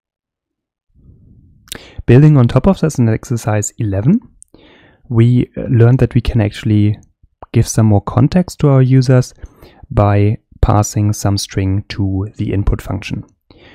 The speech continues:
So within those parentheses, we entered some string, and that string was then shown to the users when they were going to enter some text.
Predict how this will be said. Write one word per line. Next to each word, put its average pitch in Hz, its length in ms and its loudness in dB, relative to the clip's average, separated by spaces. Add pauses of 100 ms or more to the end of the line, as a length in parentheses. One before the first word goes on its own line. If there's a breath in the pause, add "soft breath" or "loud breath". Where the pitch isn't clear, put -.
(140 loud breath)
So - 180 0
within 107 380 4
those 131 460 2
parentheses, 135 800 0 (580 soft breath)
we 107 200 4
entered 104 380 0
some 90 260 -4
string, 156 520 -2 (480 soft breath)
and 98 180 2
that 117 140 0
string 120 340 2
was 107 140 -4
then 107 160 2
shown 107 320 0
to 104 100 -6
the 98 140 -2
users 117 520 2 (180)
when 101 240 -4
they 101 120 -2
were 95 160 -2
going 95 220 -2
to - 160 -6
enter 92 220 -6
some - 200 -6
text. - 420 -12